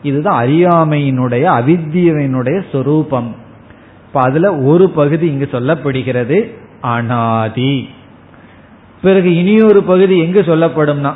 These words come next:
இந்த பஞ்சதசியை ஒழுங்கா படிச்சோம்னா இனியொரு பகுதி சொல்ல வேண்டாம், நடந்துரும். என்ன நடந்துரும்? அவித்யை வந்து போயிரும். அவித்யை போயினா என்ன போச்சுன்னா பிரதிபந்தம் போயாச்சு. அவித்யா சென்று விட்டதுன்னா பிரதிபந்தம் போயாச்சு.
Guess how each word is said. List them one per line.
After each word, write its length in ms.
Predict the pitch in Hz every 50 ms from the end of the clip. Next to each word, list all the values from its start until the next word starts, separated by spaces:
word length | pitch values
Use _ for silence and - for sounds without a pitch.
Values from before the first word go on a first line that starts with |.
| - - -
இந்த 200 | 156 143 143 147
பஞ்சதசியை 640 | 139 139 139 143 160 170 196 165 175 170 - 165 170
ஒழுங்கா 360 | 151 135 135 151 160 170 185 180
படிச்சோம்னா 560 | 170 151 147 147 139 - 160 151 156 180 202 175
இனியொரு 420 | 156 156 160 175 175 175 170 156
பகுதி 260 | 120 147 156 160 202 208
சொல்ல 240 | - 156 147 165 196
வேண்டாம், 420 | 185 170 156 147 139 131 123 120 -
நடந்துரும். 560 | 131 131 131 139 143 165 151 151 135 127 120 - 117 101 - - - - - - - - - - -
என்ன 180 | 165 160 170 185 175
நடந்துரும்? 600 | 170 170 165 165 160 147 151 143 143 143 135 113 - - - - - - - - -
அவித்யை 480 | - 123 139 156 175 170 165 170 175 156
வந்து 240 | 143 139 139 147 208 214 -
போயிரும். 600 | - 139 143 160 170 151 147 143 131 127 120 120 120 110 - - - -
அவித்யை 360 | - 151 170 180 170 165 185 165
போயினா 360 | - 165 165 170 170 175 185
என்ன 200 | 165 147 160 175 185
போச்சுன்னா 600 | - 160 160 160 160 160 156 156 147 139 131 120 113 - - - - - - -
பிரதிபந்தம் 800 | - 139 131 139 143 143 190 208 190 202 180 180 185 214 214 208
போயாச்சு. 520 | 160 147 143 139 131 127 117 110 - - - - - - - - - - - - - - -
அவித்யா 560 | 127 127 139 156 170 170 165 165 175 175 165 160 151
சென்று 340 | 131 135 120 127 139 156 175
விட்டதுன்னா 680 | 165 165 156 - - 160 156 151 160 160 156 165 180 233 262 - - - - - - - - - -
பிரதிபந்தம் 720 | - 135 127 135 139 180 202 196 202 180 175 170 170 160 127
போயாச்சு. 640 | 139 135 139 147 147 139 135 123 - - 127 123